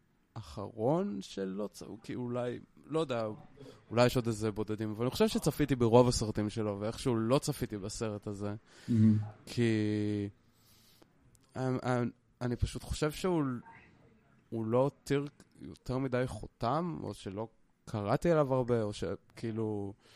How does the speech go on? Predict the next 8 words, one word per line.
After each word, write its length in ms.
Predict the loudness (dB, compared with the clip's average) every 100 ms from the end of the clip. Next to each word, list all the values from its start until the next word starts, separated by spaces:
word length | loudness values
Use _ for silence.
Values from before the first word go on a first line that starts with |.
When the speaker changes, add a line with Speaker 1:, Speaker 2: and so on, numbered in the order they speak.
| -20 -20 _ -16
Speaker 1:
וזה... 760 | -12 -10 -8 -6 -6 -6 -8 -12 -18 _ _ _ _ _ -18
הוא, 100 | -18 -18 -14
הוא 100 | -8
במאי 240 | -6 -4 -4
מדהים, 380 | -6 -6 -6 -6
הוא 120 | -6
דיוויד 280 | -6 -6 -4
פינצ'ר, 600 | -2 -2 0 0 0